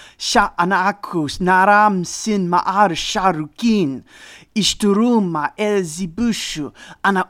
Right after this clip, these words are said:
umme sati." Open the tablet box and read out the stela, which I, Naram Sin, son of Sargon, have inscribed and left for future days. Grandfather Sargon departed this life.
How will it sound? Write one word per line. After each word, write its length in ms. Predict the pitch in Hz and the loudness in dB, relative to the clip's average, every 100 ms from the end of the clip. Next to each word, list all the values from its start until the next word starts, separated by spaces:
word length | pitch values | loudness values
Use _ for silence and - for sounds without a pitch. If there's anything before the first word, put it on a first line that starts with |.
| 233 | 0
umme 520 | 247 214 180 156 147 | 2 2 0 -4 -6
sati." 880 | - 190 - - - - - 147 - - _ _ _ _ _ _ - _ - - | -2 -2 -2 -6 -16 -16 -16 -20 -20 -20 _ _ _ _ _ _ -20 _ -10 -4
Open 280 | 196 175 151 | -2 -2 -4
the 60 | |
tablet 500 | 147 - 156 151 143 | -4 -4 -2 -4 -6
box 380 | 156 151 - - - | -4 -4 -6 -12 -8
and 240 | 156 147 | -6 -4
read 160 | 180 151 | -4 -2
out 220 | 151 151 | -2 -4
the 80 | 160 | -10
stela, 500 | - - 151 80 - | -10 -6 -8 -10 -10
which 220 | 160 - - | -8 -8 -2
I, 320 | 175 185 202 | 0 0 -2
Naram 460 | 180 165 175 185 180 | -2 0 0 -2 -4
Sin, 500 | - - 160 87 67 _ _ | -6 -6 -8 -12 -18 _ _
son 420 | - - 226 165 | -8 -2 -2 -2
of 180 | 143 127 | -6 -8
Sargon, 680 | - 190 170 160 139 101 127 - - | -6 -2 -2 -4 -8 -12 -14 -20 -10
have 120 | 170 | -6
inscribed 800 | 156 147 - - 170 156 160 156 | -4 -4 -6 -4 -2 -2 -6 -10
and 180 | - 147 | -12 -10
left 400 | 151 160 - - | -6 -8 -8 -18
for 140 | - | -16
future 460 | 151 - 196 - 147 | -16 -12 -12 -10 -12
days. 720 | - 151 135 82 - - - _ _ _ _ _ _ _ _ | -10 -10 -10 -16 -18 -18 -18 _ _ _ _ _ _ _ _
Grandfather 600 | 175 180 185 - 180 175 | -2 0 0 0 -2 0
Sargon 600 | 170 - 175 160 156 156 | -4 -2 -2 0 -4 -4
departed 540 | 151 - - 190 185 156 | -6 -8 -4 -4 -4 -6
this 260 | 170 - | -8 -8
life. 440 | 147 123 - - | -12 -14 -18 -20